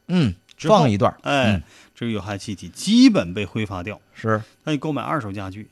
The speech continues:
Speaker 2: 就能解决这样的问题。
Speaker 1: 啊，因为，因为已经放很长时间了。
Speaker 2: 哎，这叫规避环境污染问题。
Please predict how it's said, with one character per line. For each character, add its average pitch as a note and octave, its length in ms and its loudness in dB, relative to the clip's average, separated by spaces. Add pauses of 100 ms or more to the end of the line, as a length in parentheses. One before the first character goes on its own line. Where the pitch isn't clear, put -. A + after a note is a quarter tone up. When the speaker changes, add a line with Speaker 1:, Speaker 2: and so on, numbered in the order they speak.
Speaker 2:
就 A#2+ 160 -6
能 G#2 120 -4
解 G2+ 220 -10
决 E2 160 -16
这 E2+ 100 -14
样 F2 140 -14
的 D#2 80 -20
问 D#2 140 -20
题。 - 160 -20
Speaker 1:
啊， A2 100 -2
因 D3 220 2
为， F3+ 140 4
因 F3+ 200 4
为 F#3+ 140 6
已 G#2 120 2
经 D3 160 0
放 D3+ 220 0
很 E2+ 180 -4
长 A#2 180 -2
时 D3 140 -2
间 F3 220 -4
了。 E3 160 -6
Speaker 2:
哎， A#2+ 320 -6
这 C3 100 -8
叫 A2+ 200 -6
规 A#3+ 340 -2
避 B2+ 340 -4
环 G2+ 440 -6
境 G2 280 -8
污 B2 140 -6
染 F2 160 -10
问 F#2+ 120 -10
题。 F2+ 440 -10